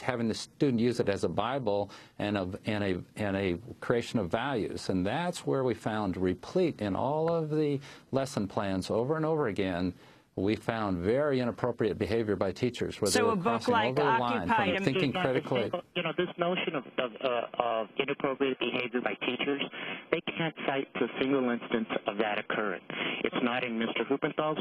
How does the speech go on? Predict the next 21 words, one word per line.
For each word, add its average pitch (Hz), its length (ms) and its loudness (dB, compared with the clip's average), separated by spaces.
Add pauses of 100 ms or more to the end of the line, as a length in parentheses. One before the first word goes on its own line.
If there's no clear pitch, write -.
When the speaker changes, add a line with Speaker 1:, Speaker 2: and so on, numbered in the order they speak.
Speaker 3:
finding. 156 420 -2
It's - 220 -2
not 117 160 0
in 110 100 -2
the 104 140 2
A 101 140 0
L 98 160 -2
J's 139 300 0 (120)
finding. 143 380 0 (320)
And 135 100 0
in 131 140 0
fact, 139 260 0 (300)
Mister 135 240 0
Huppenthal 151 640 0
can, 123 260 -4
today 131 420 0
cannot 120 320 -4
identify 120 480 -2
a 101 180 -4
single 151 200 2
teacher 135 440 -2